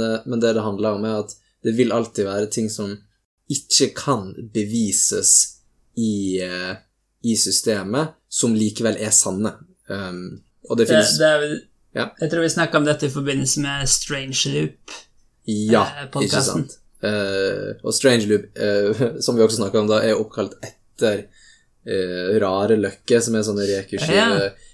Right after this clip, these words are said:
Speaker 1: som er jo på mange
Speaker 2: Ja.
Speaker 1: måter paradoks. Ehm, det er
Speaker 2: Ja.
Speaker 1: liksom
Speaker 2: Så
Speaker 1: Eh.
Speaker 2: dette er ikke vår første, vi har egentlig nå to podcaster med akkurat samme navn,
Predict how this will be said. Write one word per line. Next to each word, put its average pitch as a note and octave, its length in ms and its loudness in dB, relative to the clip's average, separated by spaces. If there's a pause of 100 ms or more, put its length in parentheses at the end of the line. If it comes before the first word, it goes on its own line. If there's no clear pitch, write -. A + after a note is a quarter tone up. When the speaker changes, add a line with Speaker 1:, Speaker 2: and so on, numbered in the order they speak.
Speaker 1:
som C3+ 220 -2
er D3+ 240 8
jo A2+ 180 8
på A#2+ 120 0
mange A#2 200 2
Speaker 2:
Ja. A#2 40 2 (140)
Speaker 1:
måter G#2+ 240 -2
paradoks. - 640 0
Ehm, G#2 540 -6
det C#3 100 -10
er C#3+ 40 -2
Speaker 2:
Ja. E3 200 0
Speaker 1:
liksom F#3+ 280 -6 (680)
Speaker 2:
Så - 140 -2
Speaker 1:
Eh. A2+ 120 4
Speaker 2:
dette A2 120 2
er C3+ 300 0
ikke D3+ 140 -6
vår D#3+ 120 2
første, C#3 880 -2
vi D3+ 100 2
har C#3+ 260 4
egentlig D3 240 2
nå C#3+ 200 0
to C#3+ 220 -2
podcaster C3+ 560 -2
med C#3+ 100 -2
akkurat C3+ 300 -2
samme C#3 240 0
navn, C#3+ 400 -2